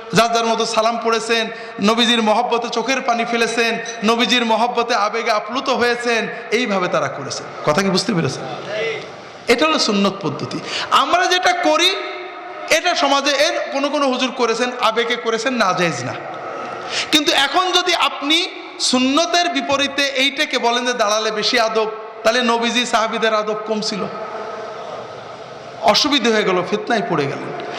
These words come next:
আপনি যখন এই প্রচলিত পদ্ধতিকে জোর দিতে লাগলেন, নবীজির সুন্নতটা মারা গেল। কথা কি বুঝতে পেরেছেন? এই রকম আর একটা বলি, বেশি বলবো না,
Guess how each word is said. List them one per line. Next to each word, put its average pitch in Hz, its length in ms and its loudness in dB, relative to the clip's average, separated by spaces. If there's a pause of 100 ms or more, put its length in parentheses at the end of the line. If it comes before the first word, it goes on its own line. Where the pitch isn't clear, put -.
(180)
আপনি 285 360 4
যখন 339 420 2 (440)
এই 285 180 2
প্রচলিত 294 720 2
পদ্ধতিকে 349 720 2 (460)
জোর 285 260 4
দিতে 294 220 2
লাগলেন, 247 400 0
নবীজির 247 420 0
সুন্নতটা 247 520 2
মারা 175 260 2
গেল। 156 180 -2 (420)
কথা 175 180 2
কি 220 100 0
বুঝতে 196 260 0
পেরেছেন? 165 320 0 (640)
এই 330 200 2
রকম 220 260 0 (520)
আর 247 180 2
একটা 277 280 0
বলি, 175 220 0 (960)
বেশি 175 280 4
বলবো 160 320 4
না, 156 180 4